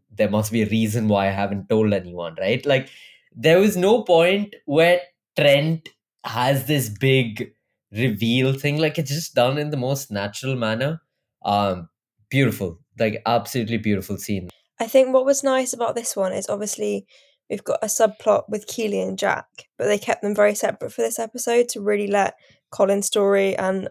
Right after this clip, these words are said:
Speaker 2: and then again Trent's story be told. I think that's, I,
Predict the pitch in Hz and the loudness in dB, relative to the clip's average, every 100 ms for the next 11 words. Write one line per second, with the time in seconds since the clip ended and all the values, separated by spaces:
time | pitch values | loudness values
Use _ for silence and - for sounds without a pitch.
0 | - 196 190 190 190 190 - 196 196 - | -4 -2 0 0 0 0 -2 -2 -2 -2
1 | 196 196 202 - 196 196 196 196 190 - | -2 -2 -4 -2 0 0 -2 -4 -2 -2
2 | - - - _ _ _ _ _ _ _ | -2 -10 -14 _ _ _ _ _ _ _
3 | _ _ _ _ _ _ - | _ _ _ _ _ _ -14